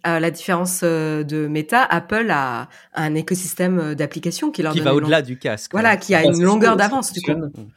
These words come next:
Speaker 3: En fait, ça fonctionne au sens, euh, où, euh,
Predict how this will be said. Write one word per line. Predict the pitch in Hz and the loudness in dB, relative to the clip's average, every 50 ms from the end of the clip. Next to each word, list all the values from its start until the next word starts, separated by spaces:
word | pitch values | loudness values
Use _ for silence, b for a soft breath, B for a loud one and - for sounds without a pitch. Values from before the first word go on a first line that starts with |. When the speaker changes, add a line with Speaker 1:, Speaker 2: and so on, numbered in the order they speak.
| b b | b b
Speaker 3:
En | 123 | 2
fait, | 123 170 190 185 | 2 2 2 2
ça | 156 | -2
fonctionne | 123 - 135 123 - - 151 170 202 190 | -2 -2 -4 -4 0 2 2 2 4 2
au | 160 - 131 131 | 0 0 -2 -4
sens, | 123 - 156 165 170 - - | -4 -4 -4 -4 -4 -4 -2
euh, | 139 131 123 120 117 117 - - | 0 2 2 2 2 0 -4 -4
où, | 139 143 160 180 165 | -4 -2 2 4 4
euh, | 135 123 117 110 110 107 | 4 4 4 2 0 -2